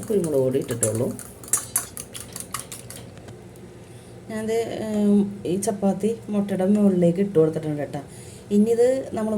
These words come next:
മറിച്ചിട്ട് കഴിയുമ്പോൾ ഇല്ലേ, ഗ്യാസ് ഓഫ് ചെയ്യണം ട്ടാ. ഞാൻ നേരത്തെ പറഞ്ഞില്ല, അതുകൊണ്ടാണ് ഇപ്പം പറയണത്. ദേ, മറിച്ചിട്ട് കൊടുത്തിട്ടുണ്ട് ട്ടാ. നമുക്കിനി ഗ്യാസ് ഓഫ് ചെയ്യാം ട്ടാ. ഇതിൽ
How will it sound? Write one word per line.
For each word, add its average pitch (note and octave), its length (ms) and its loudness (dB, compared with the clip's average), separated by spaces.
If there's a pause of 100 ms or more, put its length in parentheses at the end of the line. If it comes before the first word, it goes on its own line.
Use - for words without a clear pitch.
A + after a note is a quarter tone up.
മറിച്ചിട്ട് G3+ 500 0
കഴിയുമ്പോൾ F3 400 2
ഇല്ലേ, C#3+ 160 2 (140)
ഗ്യാസ് F3 320 4
ഓഫ് E3 160 0
ചെയ്യണം D#3+ 320 2
ട്ടാ. D#3+ 60 0 (100)
ഞാൻ D#3 160 0
നേരത്തെ F3 240 0 (100)
പറഞ്ഞില്ല, F3+ 440 0 (160)
അതുകൊണ്ടാണ് D3+ 420 -4
ഇപ്പം C#3+ 240 -4
പറയണത്. C3+ 400 -8 (2750)
ദേ, F#3 100 -2 (100)
മറിച്ചിട്ട് F#3 440 4
കൊടുത്തിട്ടുണ്ട് D3 520 -2
ട്ടാ. D#3 80 -4 (560)
നമുക്കിനി G#3+ 400 -2
ഗ്യാസ് G3+ 280 4 (100)
ഓഫ് D#3 200 0
ചെയ്യാം B2+ 300 -4
ട്ടാ. B2 80 -10 (3500)
ഇതിൽ G#3 160 0